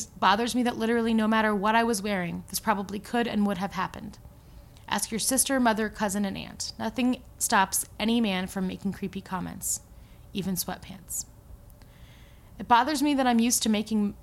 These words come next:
used to men making comments about my body, and that I'm generally good with distancing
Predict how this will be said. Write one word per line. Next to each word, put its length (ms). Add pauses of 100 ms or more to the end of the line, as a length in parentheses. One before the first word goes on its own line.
(340)
used 240
to 80
men 300
making 300
comments 380
about 160
my 120
body, 560
and 140
that 80
I'm 120
generally 440
good 300
with 120
distancing 680